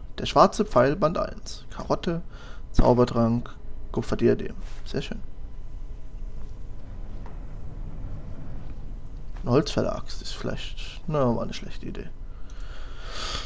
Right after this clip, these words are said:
Objekte, Waffen, Holzfäller-Axt. Weg mit damit. Sonstiges. Ähm,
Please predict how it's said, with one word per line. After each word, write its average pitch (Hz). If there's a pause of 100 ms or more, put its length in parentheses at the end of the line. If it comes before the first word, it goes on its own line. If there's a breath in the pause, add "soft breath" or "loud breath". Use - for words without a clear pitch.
(240 loud breath)
Objekte, 208
Waffen, 143
Holzfäller-Axt. 107 (380 loud breath)
Weg -
mit 98
damit. 156 (920)
Sonstiges. - (2000 loud breath)
Ähm, -